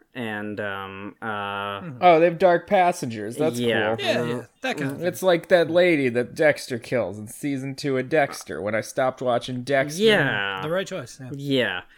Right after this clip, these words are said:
Speaker 1: Um,
Speaker 2: Yeah.
Speaker 1: yeah, that's, that's essentially it. But now, um, Ed Harris has been executed, has said some threatening things about Sean Connery's family, and now Blair Underwood is on the loose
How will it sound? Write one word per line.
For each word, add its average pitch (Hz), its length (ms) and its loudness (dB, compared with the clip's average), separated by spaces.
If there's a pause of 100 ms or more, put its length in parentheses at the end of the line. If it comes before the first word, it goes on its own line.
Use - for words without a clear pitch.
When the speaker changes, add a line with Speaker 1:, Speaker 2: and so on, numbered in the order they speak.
(340)
Speaker 1:
Um, 147 480 2
Speaker 2:
Yeah. 117 80 -8 (160)
Speaker 1:
yeah, 101 280 -2
that's, 131 220 -2
that's 170 300 0
essentially 127 440 -2
it. 101 180 -6
But 156 240 4
now, 120 920 4 (100)
um, 110 920 -4 (180)
Ed 165 160 4
Harris 131 520 4
has 120 320 -2
been 120 240 -2
executed, 98 880 -6 (340)
has 123 320 0
said 151 640 4 (260)
some 135 320 -2
threatening 139 520 0
things 120 380 -2
about 107 320 -4
Sean 107 260 -6
Connery's 107 480 -6
family, 101 500 -10 (520)
and 117 760 0
now 120 360 4
Blair 120 320 2
Underwood 113 440 2
is 107 440 -2
on 123 280 -2
the 117 60 -4
loose 110 520 -4